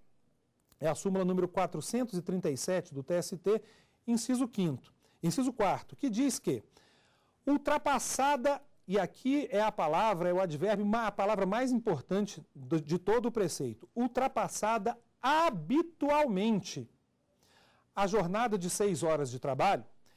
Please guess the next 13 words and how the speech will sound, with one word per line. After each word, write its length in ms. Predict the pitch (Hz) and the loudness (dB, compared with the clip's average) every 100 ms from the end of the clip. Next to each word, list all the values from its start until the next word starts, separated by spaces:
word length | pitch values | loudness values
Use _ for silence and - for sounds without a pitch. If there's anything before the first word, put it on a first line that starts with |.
| _ _ _ | _ _ _
é 140 | 220 | -4
devido 560 | 240 262 180 233 311 302 | 0 2 2 2 2 2
o 60 | 226 | 2
gozo 480 | 156 466 554 226 | 4 4 4 2
do 100 | 214 | 0
intervalo 540 | 233 233 196 175 226 226 | 0 0 0 2 2 2
intrajornada 760 | 214 220 190 180 180 233 226 | 0 0 2 2 0 0 0
mínimo 560 | 208 226 277 285 277 262 | 2 2 2 2 2 0
de 160 | 175 | 2
uma 220 | 240 285 220 | 2 2 4
hora. 420 | 202 233 180 - - - - _ _ - | 4 4 2 -2 -14 -20 -20 _ _ -8
Ou 200 | - 320 | 2 2
seja, 500 | 269 - 233 165 117 | 2 2 4 2 -2